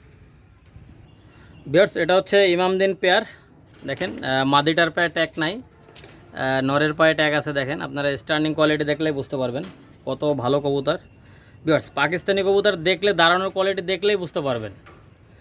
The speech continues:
হ্যাঁ, একদম মিডিয়াম শেপের বডি হয়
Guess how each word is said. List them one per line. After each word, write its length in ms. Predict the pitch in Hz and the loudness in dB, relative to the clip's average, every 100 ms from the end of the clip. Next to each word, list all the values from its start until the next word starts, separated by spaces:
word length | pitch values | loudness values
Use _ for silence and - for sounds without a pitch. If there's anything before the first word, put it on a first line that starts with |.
| - - - - | -20 -20 -20 -8
হ্যাঁ, 300 | 170 165 110 - - - | 0 0 0 -8 -20 -14
একদম 400 | 131 151 180 180 | -8 0 0 2
মিডিয়াম 420 | 160 160 185 196 | 0 2 2 2
শেপের 360 | 165 190 196 190 - - 147 | -2 -6 -2 -4 -4 -12 -4
বডি 280 | 156 175 | -2 0
হয় 240 | 156 175 | -2 -2